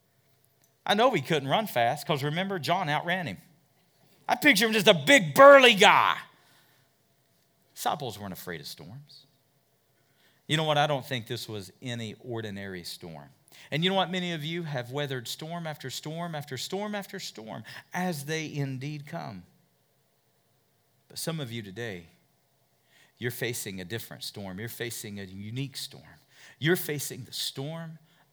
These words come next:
of your life. Verse number thirty-six, the Bible says that leaving the crowds,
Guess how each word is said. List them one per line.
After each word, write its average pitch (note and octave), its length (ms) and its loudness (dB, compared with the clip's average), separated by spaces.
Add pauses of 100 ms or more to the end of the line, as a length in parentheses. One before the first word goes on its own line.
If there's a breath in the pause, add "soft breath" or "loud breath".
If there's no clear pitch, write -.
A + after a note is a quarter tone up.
of F2 200 -14
your A2+ 260 -10
life. - 600 -18 (2000)
Verse A#2+ 260 -4
number A2 200 -4
thirty-six, A2+ 960 -4 (400)
the - 80 -8
Bible A#2 260 2
says A2 240 -6
that A#2+ 120 -10
leaving B2 320 -4
the A2 80 -8
crowds, G2+ 680 -2